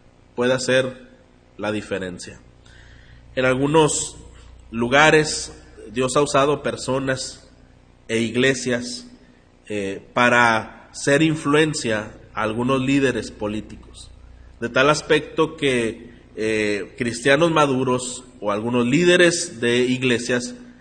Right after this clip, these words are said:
se han convertido en consejeros de, de ciertos líderes políticos. Entonces, imagínese qué consejo puede dar el ambiente cristiano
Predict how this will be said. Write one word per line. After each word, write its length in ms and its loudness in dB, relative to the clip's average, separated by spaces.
se 140 -2
han 120 -2
convertido 520 0
en 100 -2
consejeros 1160 -4
de, 240 -6
de 140 -8
ciertos 340 -6
líderes 320 2
políticos. 400 -10
Entonces, 400 0
imagínese 680 -2
qué 140 0
consejo 500 0
puede 320 6
dar 1000 2
el 200 4
ambiente 1160 2
cristiano 1000 2